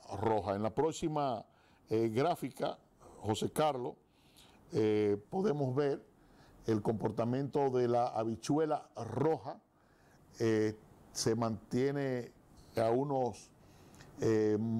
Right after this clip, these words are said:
a minorista en unos, eh, cuarenta y cuatro pesos, perdón, al mayorista y unos cuarenta y seis, cuarenta y siete pesos a el precio de los minoristas,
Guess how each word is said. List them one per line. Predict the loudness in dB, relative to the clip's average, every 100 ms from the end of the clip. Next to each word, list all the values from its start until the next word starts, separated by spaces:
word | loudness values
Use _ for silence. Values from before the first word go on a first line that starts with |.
| -2
a | -2 0
minorista | 0 0 0 -2 -4 -6 -6 -14 -20 -20 -20 -8
en | 0 2 2 2 2
unos, | 0 0 0 -2 -4 -8 -16 -20 -20 -20 -10 -2
eh, | -2
cuarenta | 0 0 0 -2
y | -2
cuatro | -2 -2 -4
pesos, | -2 -4 -4
perdón, | -2 0 0
al | -2
mayorista | -2 0 0 0 -2 -6 -6 -14 -20 -20 -8 0
y | 2
unos | 2 -2 -2
cuarenta | 0 0 -2 -4 -2 -2
y |
seis, | -4 0 0 0 -4
cuarenta | -4 -2 -2 0 -2
y |
siete | 0 0 0 -2
pesos | 0 -2 -2 -6 -8 -16 -20 -20 -20 -12 -2
a | 0 0 -2 -6
el | -8 -2
precio | -2 -2 -2 -2 0
de | 0 0
los | 2 0
minoristas, | 0 0 0 0 -2 -4 -6 -8 -8